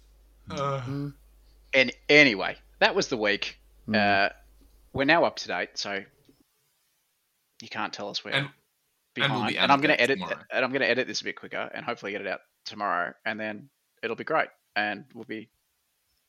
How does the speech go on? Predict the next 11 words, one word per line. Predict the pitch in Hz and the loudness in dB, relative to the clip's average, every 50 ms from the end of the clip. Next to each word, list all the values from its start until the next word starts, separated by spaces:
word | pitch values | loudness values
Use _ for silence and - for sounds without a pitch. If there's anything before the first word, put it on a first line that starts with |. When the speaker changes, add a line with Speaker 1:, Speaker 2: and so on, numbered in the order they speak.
| _ - | _ -12
Speaker 3:
nah, | 117 92 64 - | -8 -8 -8 -8
something | - - 113 95 110 | -6 -8 -6 -6 -6
will | 107 92 | -8 -8
happen | 98 95 - - | -10 -10 -8 -10
overnight, | - - - - - - - - | -10 -10 -10 -10 -10 -10 -10 -12
you | - 58 50 | -14 -14 -14
watch, | - - - - - _ _ - | -14 -12 -10 -12 -12 _ _ -14
and | - - - _ _ _ _ _ _ _ - | -12 -12 -12 _ _ _ _ _ _ _ -18
it'll | - - _ | -18 -16 _
be | - | -14
a | - | -16